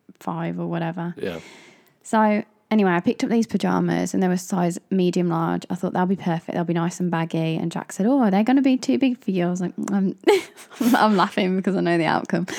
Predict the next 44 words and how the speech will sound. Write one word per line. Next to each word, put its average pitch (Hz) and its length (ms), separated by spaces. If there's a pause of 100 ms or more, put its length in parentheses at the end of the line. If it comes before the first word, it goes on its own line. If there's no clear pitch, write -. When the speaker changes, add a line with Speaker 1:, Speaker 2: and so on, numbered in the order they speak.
(640)
Speaker 1:
And - 200
<laughs> - 20
I 339 440
was 214 140
like, 202 240 (420)
"No, 240 360
it's 220 220
okay. 196 340
I 185 80
like 180 300
'em 185 320
baggy 180 720
and 165 420
it - 80
will 180 80
be 180 100
fine." 170 560 (440)
And 180 220
I 180 120
was 175 120
like, - 200
"These 180 160
are 175 40
perfect. 170 760 (140)
Um, 170 340
I 180 40
can't - 260
wait 175 260
to 175 120
wear 165 240
them. 170 320
Nice, 165 320
warm, 165 480 (560)
like, - 220
fluffy 175 340
pajamas 165 440
for - 120
the 175 100
winter." 170 460 (1000)
I 220 60
tried 185 300
them 180 160
on. 170 260
Oh 196 400